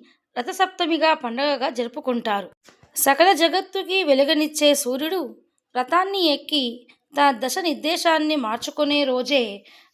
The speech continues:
రథసప్తమి. ఇలాంటి శక్తివంతమైన రథసప్తమి నాడు మనం కొన్ని నియమాలను పాటిస్తే డబ్బు పరంగా మీ ఇంటికి చాలా కలిసి వస్తుంది. కుటుంబ కష్టాలన్నీ తొలగిపోతాయి.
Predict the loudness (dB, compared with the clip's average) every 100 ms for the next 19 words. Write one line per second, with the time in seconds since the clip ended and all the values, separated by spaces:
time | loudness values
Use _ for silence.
0 | _ -2 -2 -2 -6 -10 -14 -16 _ _
1 | _ _ _ _ 0 0 0 -2 -4 -4
2 | -2 2 2 2 2 4 4 2 0 -2
3 | -4 -2 0 0 2 4 4 2 0 -2
4 | -10 -20 _ -2 2 4 2 2 4 4
5 | 4 2 2 2 2 0 0 0 0 -2
6 | -4 -2 -2 -2 -10 -20 -4 0 0 0
7 | 2 2 2 0 0 2 0 -2 -2 -4
8 | -6 -4 -2 0 0 0 -2 0 0 0
9 | 0 -8 -8 -12 _ _ _ _ -20 _
10 | _ -6 0 2 4 4 2 2 2 2
11 | 2 0 -2 -4 -6 -8 -6 -2 0 2
12 | 2 0